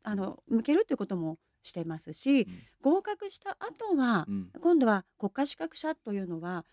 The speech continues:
Speaker 1: 国民の生活を豊かにするために授けられた専門領域で、
Speaker 2: うん。
Speaker 1: 貢献する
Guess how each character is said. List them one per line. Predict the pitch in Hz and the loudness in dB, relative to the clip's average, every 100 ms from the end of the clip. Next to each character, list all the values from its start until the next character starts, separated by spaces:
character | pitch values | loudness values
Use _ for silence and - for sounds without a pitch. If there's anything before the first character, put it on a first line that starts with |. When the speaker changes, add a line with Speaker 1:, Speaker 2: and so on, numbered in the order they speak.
| _ | _
Speaker 1:
国 | - 285 392 | -12 -6 -4
民 | 403 | -2
の | 392 | -4
生 | 381 370 370 | -6 -8 -8
活 | 359 - 339 | -10 -6 0
を | |
豊 | 339 349 370 | 2 0 -4
か | 320 | 2
に | 285 | 2
す | 269 | 0
る | 285 285 | -6 -6
た | 294 | -2
め | 302 | 0
に | 285 302 | 4 4
授 | 262 233 254 | 4 0 -4
け | 311 | -4
ら | 320 | -2
れ | 311 | -2
た | - 190 | -4 -6
専 | 202 220 | -4 -2
門 | 233 226 | 0 0
領 | 233 220 | 0 0
域 | 175 160 147 _ _ _ | -2 -8 -14 _ _ _
で、 | 202 254 - - | 0 2 2 -4
Speaker 2:
う | |
ん。 | 107 | -6
Speaker 1:
貢 | 196 - 415 440 | -4 2 2 2
献 | 427 415 | -4 -8
す | 403 | -8
る | 392 | -10